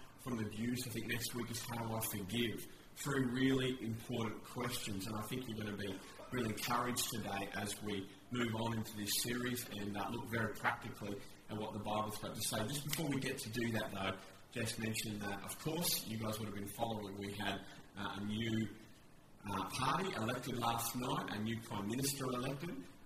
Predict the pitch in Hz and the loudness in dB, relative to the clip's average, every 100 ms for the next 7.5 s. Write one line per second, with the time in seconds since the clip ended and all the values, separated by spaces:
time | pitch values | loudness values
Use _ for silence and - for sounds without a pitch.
0 | - 98 95 107 113 110 107 110 104 104 | -6 -4 -2 0 2 2 0 0 0 -2
1 | 95 120 - 131 110 - 113 107 107 117 | 0 0 2 0 -2 -2 0 0 2 0
2 | 120 131 127 - - 104 107 110 113 110 | -2 -2 -2 -4 -4 -2 0 2 2 2
3 | 107 - - - 147 151 143 120 110 113 | 0 -4 -8 -2 0 2 2 0 0 0
4 | 107 - 123 120 117 120 117 117 - 135 | 0 -2 0 0 0 0 0 -2 0 -2
5 | 135 131 123 123 107 135 147 156 131 127 | 0 0 0 0 -2 -2 0 0 2 4
6 | 147 - 104 101 98 101 110 - 147 147 | 4 4 0 0 -2 -2 -2 0 0 0
7 | 135 131 120 - - | 0 0 0 -2 -2